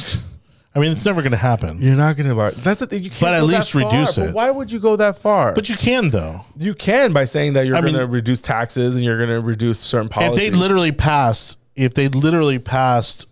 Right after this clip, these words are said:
Speaker 1: um, a flat tax, then there would be no need for the I R S.
Speaker 2: I need the I R S so I'm able to take advantage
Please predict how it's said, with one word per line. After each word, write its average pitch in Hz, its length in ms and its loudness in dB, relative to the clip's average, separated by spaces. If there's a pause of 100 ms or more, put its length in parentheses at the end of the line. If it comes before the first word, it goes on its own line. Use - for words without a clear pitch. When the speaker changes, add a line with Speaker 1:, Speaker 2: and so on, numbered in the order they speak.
Speaker 1:
um, 113 460 2
a 117 60 0
flat 117 300 -2
tax, - 520 -4 (640)
then 127 140 2
there 127 100 2
would 120 120 0
be 127 120 0
no 120 180 2
need 113 260 0
for - 120 -4
the 98 120 0
I 87 200 -2
R 78 60 -10
S. - 300 -12
Speaker 2:
I 127 160 0
need 170 240 -2
the 151 140 -2
I 101 160 0
R 95 120 0
S 95 140 -2
so 107 100 -2
I'm 107 140 0
able 107 240 -2
to 110 60 -2
take 104 200 -6
advantage 104 680 -6